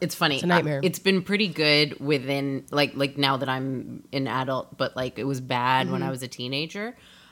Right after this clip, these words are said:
Speaker 1: Um, I was
Speaker 2: Oh.
Speaker 1: just, it's funny, the episode that, um, Spooked, uh, another Sonar po-,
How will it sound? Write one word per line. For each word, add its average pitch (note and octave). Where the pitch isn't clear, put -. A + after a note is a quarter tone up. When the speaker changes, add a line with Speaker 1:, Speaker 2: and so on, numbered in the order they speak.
Speaker 1:
Um, D3
I F3
was F3+
Speaker 2:
Oh. -
Speaker 1:
just, G3+
it's F3+
funny, G3+
the A#2
episode D#3
that, B2
um, C3
Spooked, -
uh, C#3+
another D#3+
Sonar G3
po-, C#3+